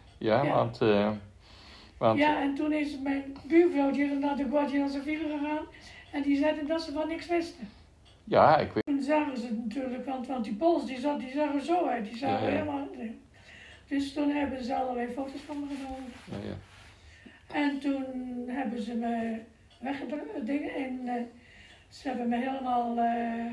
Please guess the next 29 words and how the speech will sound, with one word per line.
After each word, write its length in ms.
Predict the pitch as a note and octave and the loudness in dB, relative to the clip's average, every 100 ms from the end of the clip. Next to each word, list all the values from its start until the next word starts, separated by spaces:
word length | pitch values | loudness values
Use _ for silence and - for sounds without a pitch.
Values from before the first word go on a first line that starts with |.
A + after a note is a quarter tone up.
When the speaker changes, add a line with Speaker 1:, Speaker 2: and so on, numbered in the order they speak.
| A3 - - - | -8 -14 -20 -10
Speaker 1:
Anders 300 | A#2+ G#2+ - | -8 -6 -4
Speaker 2:
het 100 | C4+ | -4
was 100 | - | -4
Speaker 1:
wel. 100 | - C4+ | -4 -6
Speaker 2:
geen 100 | A3+ | -4
plassenverdoving, 880 | C#4 C#4+ C#4 B3 B3 B3+ B3 B3+ C4 | -2 -2 -4 -8 -4 -2 -2 -2 -4
maar 120 | A#3+ | -4
een 100 | G#3+ | -4
totale 400 | C4+ B3+ C#4+ C4 A#3+ | -6 -4 -2 -2 -4
verdoving. 440 | A3 A3 C4 E4+ | 0 0 0 -4
Speaker 1:
Aha. 300 | - A#2 A#2+ A#2+ - | -6 -4 -6 -6 -8
Speaker 2:
Dus 100 | B3+ | -4
daar 100 | B3 | -2
weet 120 | C4+ | -2
ik 80 | - | -2
helemaal 280 | C4 B3 B3 | -2 -2 -4
niks 160 | - | -6
meer 160 | D4 C4 | -6 -6
van. 160 | C#4 D#4 - - - | -6 -8 -14 -20 -12
Speaker 1:
Ja, 200 | - A2+ | -6 -4
ze 80 | G#2 | 2
hebben 180 | G#2+ A2+ | 4 4
je 60 | |
ook 80 | A2+ | 2
niet 280 | A2+ A#2+ A#2 | 2 2 2
in 100 | A2 | 0
een 100 | A2+ | 0
scan 380 | - - A#2+ A#2 | 0 0 2 2
gelegd, 360 | G#2+ A2+ G2 | 2 2 2